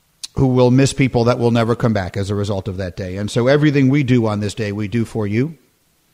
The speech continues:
and we hope that you find some peace in the love that we send.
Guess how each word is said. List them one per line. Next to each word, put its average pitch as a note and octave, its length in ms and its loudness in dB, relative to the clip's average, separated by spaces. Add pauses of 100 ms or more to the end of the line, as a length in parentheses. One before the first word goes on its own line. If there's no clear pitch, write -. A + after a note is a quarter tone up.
(260)
and G#2+ 140 -6
we G#2+ 120 -6
hope B2 240 -4
that A#2+ 160 -2
you A#2 100 -2
find A2+ 360 -2
some C3+ 520 -2 (160)
peace D#3 440 -4 (1160)
in A2+ 100 -4
the A2 80 -2
love A#2 220 0
that A#2 140 0
we A2+ 100 0
send. D#2 360 -12